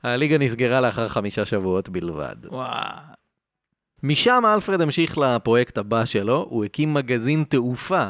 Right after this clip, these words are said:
Speaker 1: בשם Fly Magazine.
Speaker 2: מה הקשר?
Speaker 1: <laughs> הוא ממש מתעניין בתעופה.
Speaker 2: כן.
Speaker 1: לא היה לו שום מושג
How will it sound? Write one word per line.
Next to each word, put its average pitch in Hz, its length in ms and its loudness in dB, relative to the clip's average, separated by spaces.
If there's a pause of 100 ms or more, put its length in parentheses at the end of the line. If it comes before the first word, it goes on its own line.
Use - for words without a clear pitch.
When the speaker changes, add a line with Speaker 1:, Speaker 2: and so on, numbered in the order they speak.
(120)
Speaker 1:
בשם 127 400 -2 (240)
Fly 151 460 2
Magazine. 139 500 2
Speaker 2:
מה 220 120 2
הקשר? 311 640 0 (220)
Speaker 1:
<laughs> - 200 -6
הוא 202 380 2 (100)
ממש 220 680 -2 (100)
מתעניין 180 520 -4
בתעופה. 127 480 -4
Speaker 2:
כן. 120 160 0 (1040)
Speaker 1:
לא 160 240 4
היה 175 120 6
לו 147 120 2
שום 135 180 -2
מושג 110 300 -2